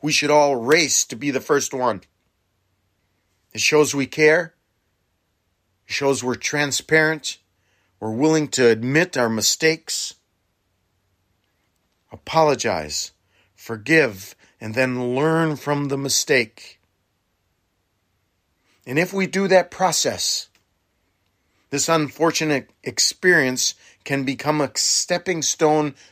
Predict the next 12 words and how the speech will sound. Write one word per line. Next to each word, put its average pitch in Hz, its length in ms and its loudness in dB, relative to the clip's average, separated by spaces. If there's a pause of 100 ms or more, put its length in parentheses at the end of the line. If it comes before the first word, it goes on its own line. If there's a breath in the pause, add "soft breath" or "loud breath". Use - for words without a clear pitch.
(120 soft breath)
to 143 160 -2
a 135 40 2
new 151 300 2
and 156 160 0
better 147 200 6
place, 131 560 0 (1900)
rather 131 420 -2
than 127 260 -6
a 117 40 -2
roadblock 107 1300 -2 (1160)
that 104 180 -14
creates 123 640 -4